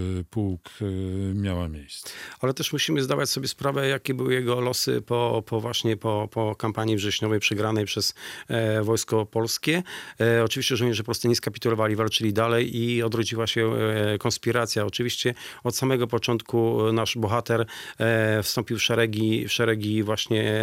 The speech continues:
Speaker 2: e, p-, Związku Walki Zbrojnej, potem struktur Armii Krajowej, gdzie pełnił też naprawdę, e, poważne stanowiska, e, z których je-,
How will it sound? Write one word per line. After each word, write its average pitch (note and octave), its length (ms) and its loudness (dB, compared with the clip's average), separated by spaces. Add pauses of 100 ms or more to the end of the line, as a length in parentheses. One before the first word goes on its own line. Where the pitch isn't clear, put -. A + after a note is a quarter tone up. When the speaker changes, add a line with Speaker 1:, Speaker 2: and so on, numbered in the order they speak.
(320)
Speaker 2:
e, F#2+ 40 -4
p-, - 260 -6
Związku A2+ 420 0
Walki A#2 300 0
Zbrojnej, G#2 420 0
potem G#2+ 320 -4 (220)
struktur A#2+ 380 0
Armii A#2 260 4
Krajowej, A2+ 500 4 (320)
gdzie A2+ 160 0
pełnił B2 220 2
też B2 180 -2
naprawdę, A2+ 560 2
e, G#2+ 640 0
poważne A#2 480 2
stanowiska, A2 560 0 (360)
e, A2+ 360 4
z - 80 -2
których A#2+ 260 0
je-, B2 100 4